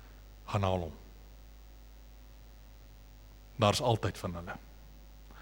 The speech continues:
Hulle gaan altyd hier wees. Ons gaan nooit op 'n punt kom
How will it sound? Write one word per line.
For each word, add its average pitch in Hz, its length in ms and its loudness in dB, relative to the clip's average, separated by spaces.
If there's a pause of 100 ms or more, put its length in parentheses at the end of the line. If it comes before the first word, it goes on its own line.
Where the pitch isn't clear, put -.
(140)
Hulle 104 160 10
gaan 120 160 6
altyd 117 340 8
hier 107 140 6
wees. - 520 -4 (240)
Ons - 100 -8
gaan 101 120 6
nooit 127 240 12
op 156 60 10
'n 139 100 12
punt 123 220 10
kom 117 300 6